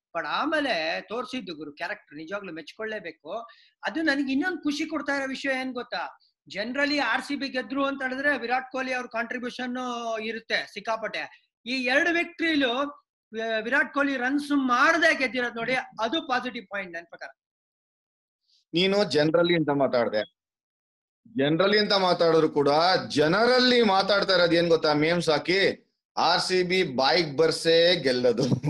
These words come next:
Speaker 1: ಓ, ಬೊಂಬಾಟಾಗಿದೆ ಅದು ನಿಜವಾಗ್ಲೂ. ಆ, ನಮ್ಮ ಇವ್ರದ್ದು ವಿಡಿಯೋ ನೋಡ್ಬಿಟ್ರೆ
Speaker 2: ಏನ್ ಬಾಯಿಗೆ ಬರ್ಸೋದು ಗೊತ್ತಿಲ್ಲ ಜಾನಿ.
Speaker 1: ಓ, ಕಾಣಿಸ್ತಾ ನಿಮ್ಗೆ? ಇಲ್ಲಿ ಕಾಣಿಸ್ತಾ ನಮ್ಗೆ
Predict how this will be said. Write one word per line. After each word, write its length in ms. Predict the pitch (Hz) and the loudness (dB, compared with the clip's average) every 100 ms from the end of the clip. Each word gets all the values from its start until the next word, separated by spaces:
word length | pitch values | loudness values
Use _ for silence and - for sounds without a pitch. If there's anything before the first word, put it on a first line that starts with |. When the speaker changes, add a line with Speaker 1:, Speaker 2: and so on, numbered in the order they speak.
| 117 - - - _ - | -4 -6 -10 -10 _ -14
Speaker 1:
ಓ, 220 | 170 180 | -12 -12
ಬೊಂಬಾಟಾಗಿದೆ 720 | 170 175 180 202 208 196 190 | -14 -12 -8 -6 -6 -6 -6
ಅದು 200 | 180 170 | -6 -8
ನಿಜವಾಗ್ಲೂ. 560 | 170 160 165 190 208 208 156 - _ _ - | -16 -18 -14 -12 -10 -10 -10 -14 _ _ -18
ಆ, 280 | 165 170 160 | -14 -12 -12
ನಮ್ಮ 560 | 160 165 170 165 160 240 | -12 -12 -12 -12 -8 -6
ಇವ್ರದ್ದು 420 | 262 - 226 214 | -6 -6 -6 -6
ವಿಡಿಯೋ 360 | 202 233 240 226 | -8 -6 -6 -6
ನೋಡ್ಬಿಟ್ರೆ 420 | 220 226 - 214 | -6 -8 0 2
Speaker 2:
ಏನ್ 240 | 302 277 | 4 4
ಬಾಯಿಗೆ 260 | 262 285 269 | 4 2 2
ಬರ್ಸೋದು 300 | 247 247 214 | 2 2 4
ಗೊತ್ತಿಲ್ಲ 340 | 202 - 170 | 2 4 4
ಜಾನಿ. 560 | 143 135 185 175 - _ _ _ _ - | 4 4 2 0 -4 _ _ _ _ -6
Speaker 1:
ಓ, 220 | 294 320 294 | -2 -2 -2
ಕಾಣಿಸ್ತಾ 640 | 277 339 - 277 339 285 202 208 214 | -4 -4 -2 0 2 0 -2 -10 -10
ನಿಮ್ಗೆ? 260 | 247 262 226 | -8 -6 -6
ಇಲ್ಲಿ 140 | 277 | -6
ಕಾಣಿಸ್ತಾ 340 | 302 262 - 247 | -4 -4 -4 -8
ನಮ್ಗೆ 560 | 247 240 240 208 190 | -8 -6 -4 -2 -4